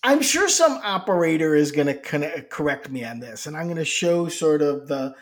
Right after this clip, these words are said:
limits of my operational knowledge here, even though I've run airline <laughs> operations, uh, for some time. Um, but I also think that it, like, an airline would have a hard time departing flight one before flight one landed.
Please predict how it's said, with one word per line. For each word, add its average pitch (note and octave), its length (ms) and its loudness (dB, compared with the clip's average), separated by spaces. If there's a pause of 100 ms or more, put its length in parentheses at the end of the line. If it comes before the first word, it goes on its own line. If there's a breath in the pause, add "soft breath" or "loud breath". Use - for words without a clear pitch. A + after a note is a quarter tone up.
(280 loud breath)
limits F3 520 2
of C#3+ 520 -2
my C#3+ 260 -2
operational C#3 960 -4
knowledge C3+ 560 -6
here, C3 240 -4
even C#3 320 -2
though C3+ 180 -2
I've C3 340 -4 (240 soft breath)
run D3+ 360 2
airline C#3+ 480 2
<laughs> - 0 -
operations, D#3 1000 2
uh, C3+ 300 2
for D3+ 120 -2
some E3 300 -2
time. C3+ 400 -12 (680 loud breath)
Um, E3 380 4 (340 loud breath)
but A#3 340 4
I A#3+ 180 4
also G4 400 2
think A3 320 0
that F#3 160 2
it, F#3 140 -8 (120)
like, G3 240 0
an G3+ 100 4
airline G#3 720 6
would F#3+ 140 2
have F#3 160 4
a F3 80 6
hard G3 420 2
time G3+ 560 -2
departing F3+ 840 0
flight E3 520 2
one D#3 500 2
before E3+ 480 2
flight E3+ 500 0
one D#3+ 340 0
landed. D3 500 -2